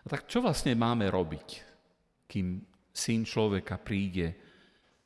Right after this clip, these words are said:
na túto zem? Čo má cirkev robiť? Tak je fajn, keď robíme, e, charitu, e, je fajn, keď sa staráme o hostí z Ukrajiny, keď im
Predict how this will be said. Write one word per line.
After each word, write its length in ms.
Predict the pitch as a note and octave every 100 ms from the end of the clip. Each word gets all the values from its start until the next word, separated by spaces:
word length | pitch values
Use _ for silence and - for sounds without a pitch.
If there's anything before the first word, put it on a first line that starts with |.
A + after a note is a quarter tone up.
| _ - -
na 160 | G#2+
túto 240 | - G#2 F#2
zem? 320 | F2 E2+ D#2 D2+ - _ _ _ _ _ _ _ _ _ _ -
Čo 160 | A3
má 160 | G3+ C#3
cirkev 560 | - C#3 C3 - A#2
robiť? 520 | A2 G#2+ G#2+ F2+ D#2 - - - - - - - _ - _ _ _ _
Tak 240 | F2 -
je 160 | A#2 A#2
fajn, 320 | - D3 D3+
keď 140 | A#2+ G#2+ A2
robíme, 400 | G#2+ G#2+ G#2+ G2
e, 200 | F#2 F#2 - - - G#2
charitu, 640 | - A2+ B2+ C3 D#3+ F#3 G3 - - - - -
e, 320 | A2 G#2+ G#2+
je 60 | A#2
fajn, 400 | - C#3 D3 C#3+
keď 180 | C#3 A#2+ -
sa 220 | - B2 A2+
staráme 640 | - A#2+ A#2 A#2 A2+ A2 A2+
o 280 | G2+ G2 F#2 - - -
hostí 480 | G#2 - A2+ G#2
z 160 | G2 G#2
Ukrajiny, 720 | G#2+ - B2+ C3+ C#3 D3 D3+
keď 140 | A2+ G2
im 180 | F#2+